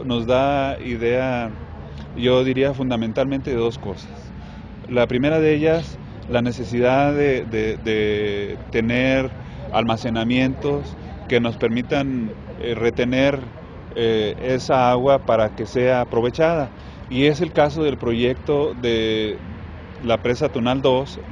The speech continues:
el cual en este momento se encuentra en trámites en la Secretaría de Hacienda para, eh, buscar que le sean asignados recursos del, del siguiente ejercicio presupuestal. Em,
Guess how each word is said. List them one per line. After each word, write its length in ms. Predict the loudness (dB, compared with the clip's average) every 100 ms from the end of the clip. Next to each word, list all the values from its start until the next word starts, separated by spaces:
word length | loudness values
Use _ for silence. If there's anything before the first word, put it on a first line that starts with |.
| -10 -6
el 140 | -2
cual 220 | 2 2
en 80 | 2
este 200 | -2 -4
momento 320 | -4 -2 -4
se 120 | -6
encuentra 560 | -6 -4 -4 0 0 0
en 80 | -2
trámites 580 | 0 0 0 -4 -6 -6
en 80 |
la 80 | -8
Secretaría 440 | -6 -6 -2 2 2
de 40 |
Hacienda 460 | 2 -4 -2 -4 -6 -12 -18 -16 -16 -10 4
para, 680 | 6 8 6 4 2 -2 -6 -14 -16 -12 -4
eh, 400 | -2 0 0 0
buscar 360 | -2 2 2 4
que 80 |
le 140 | 0 0
sean 260 | 2 2
asignados 680 | 0 -2 -4 0 2 0 0
recursos 400 | -4 -4 -4 -2
del, 320 | -2 -2 -6 -4
del 560 | -4 -4 -8 -10 -12
siguiente 760 | -12 -6 -4 -4 -4 -2 0 -2
ejercicio 460 | -4 -8 -6 -4
presupuestal. 600 | -4 -8 -8 -8 -8 -10 -10 -16 -16 -16 -16 -16 -16 -16 -4
Em, 640 | 2 4 2 0 -2 -4